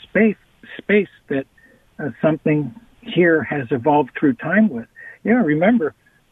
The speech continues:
uh, originally, human beings, mammals, came after the amphibians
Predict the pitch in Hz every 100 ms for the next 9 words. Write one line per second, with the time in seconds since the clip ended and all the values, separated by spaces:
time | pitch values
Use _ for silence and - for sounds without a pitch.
0 | _ 147 180 - _ _ _ _ _ -
1 | 165 143 190 202 214 190 127 131 - -
2 | 175 175 151 175 196 147 135 - - -
3 | 139 139 160 196 143 120 - - - _
4 | _ _ _ - - 160 147 139 160 175
5 | - 170 151 127 139 139 131 - 165 156
6 | 127 123 123